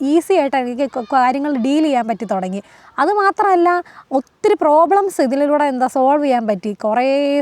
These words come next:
സമയം എനിക്ക് ലാഭിക്കാൻ പറ്റി. day to day ലൈഫ് ഭയങ്കര സിമ്പിൾ ആയിക്കൊണ്ടിരിക്കാൻ തുടങ്ങി. അതായത് നമ്മുടെ ജീവിതത്തിൽ വേണ്ടാത്ത ക-, സാധനങ്ങളെയൊക്കെ അങ്ങ് ഒഴിവാക്കാൻ തുടങ്ങിയപ്പോൾ തന്നെ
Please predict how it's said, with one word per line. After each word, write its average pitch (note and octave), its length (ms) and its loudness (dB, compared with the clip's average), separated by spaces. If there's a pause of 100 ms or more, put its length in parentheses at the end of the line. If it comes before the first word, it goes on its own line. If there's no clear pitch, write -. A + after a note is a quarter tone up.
സമയം B3+ 400 -4
എനിക്ക് B3+ 260 -6
ലാഭിക്കാൻ A#3 360 -4
പറ്റി. B3 300 -6 (320)
day C4 120 4 (100)
to D#4+ 100 0
day D#4+ 80 4 (120)
ലൈഫ് B3+ 140 2 (340)
ഭയങ്കര C4 340 -2 (100)
സിമ്പിൾ D#4 380 -2
ആയിക്കൊണ്ടിരിക്കാൻ A#3 600 -4
തുടങ്ങി. G#3 320 -4 (320)
അതായത് D4+ 240 2
നമ്മുടെ E4+ 400 0
ജീവിതത്തിൽ D#4 460 0
വേണ്ടാത്ത C#4 640 -2
ക-, C#4+ 120 -2 (100)
സാധനങ്ങളെയൊക്കെ C4+ 840 -2
അങ്ങ് A#3+ 160 -4 (140)
ഒഴിവാക്കാൻ D4+ 520 0
തുടങ്ങിയപ്പോൾ A3 500 -2
തന്നെ A3 240 -4